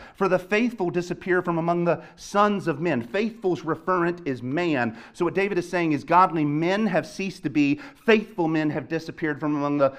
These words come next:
sons of men. And that is why when he comes down later and he says that people are abused and they've been made victims and they're hurting and they're broken,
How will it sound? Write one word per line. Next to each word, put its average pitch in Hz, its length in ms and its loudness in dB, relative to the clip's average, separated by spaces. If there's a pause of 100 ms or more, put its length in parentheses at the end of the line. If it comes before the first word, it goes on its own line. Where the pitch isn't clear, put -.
sons 190 420 0
of 127 100 -2
men. 117 320 0 (160)
And 165 280 0
that 185 500 6
is 151 220 -2
why 160 360 6
when 156 140 2
he 170 140 -2
comes 175 300 2
down 160 340 6
later 175 500 4 (180)
and 170 140 2
he 180 100 -6
says 170 220 -4
that 170 160 -4
people 180 360 -2
are 165 140 4
abused 170 680 0
and 165 140 0
they've 147 140 0
been 175 140 -4
made 151 240 -4
victims 185 440 0
and 165 80 -2
they're 147 100 0
hurting 214 400 4
and 143 80 0
they're 131 80 2
broken, 202 480 2